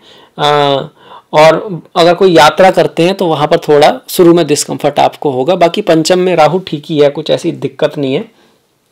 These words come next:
अब केतु की बात कर लेते हैं। केतु, केतु का दो तरह का रहेगा, इक्कीस से पहले, इक्कीस के बाद। इक्कीस से पहले थोड़ा सा आपके बड़े भाई की लाइफ में कुछ उतार चढ़ाव रहे, बड़ा भाई, बड़ी बहन, आपके सीनियर्स,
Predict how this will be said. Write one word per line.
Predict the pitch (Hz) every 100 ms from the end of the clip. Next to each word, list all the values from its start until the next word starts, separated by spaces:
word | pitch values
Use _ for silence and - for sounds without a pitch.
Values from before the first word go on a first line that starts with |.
| _ _ - - - -
अब | -
केतु | 180 - 180 175 175
की | 180
बात | 151 147
कर | - 151
लेते | 143 135 170
हैं। |
केतु, | 170 175 170 185 147 - _ -
केतु | 180 208
का | 208
दो | 196 180
तरह | 175 160 160
का | 156 151 - -
रहेगा, | 143 143 151
इक्कीस | 180 - 185
से | - -
पहले, | 156 147 180
इक्कीस | 170 - 151
के | -
बाद। | 147 143 135 -
इक्कीस | - - 202
से | 214
पहले | 196 156 165 175
थोड़ा | 170 156
सा | 156 160
आपके | 151 170
बड़े | 151 147
भाई | 147 143 139
की | 147
लाइफ | 135 127 123
में | 170
कुछ | 170 -
उतार | 139 131
चढ़ाव | 123 - 131 139
रहे, | 131
बड़ा | 151 156 156
भाई, | 135 160
बड़ी | 139 143
बहन, | 139 131 147
आपके | 131 -
सीनियर्स, | 139 - 135 139 123 -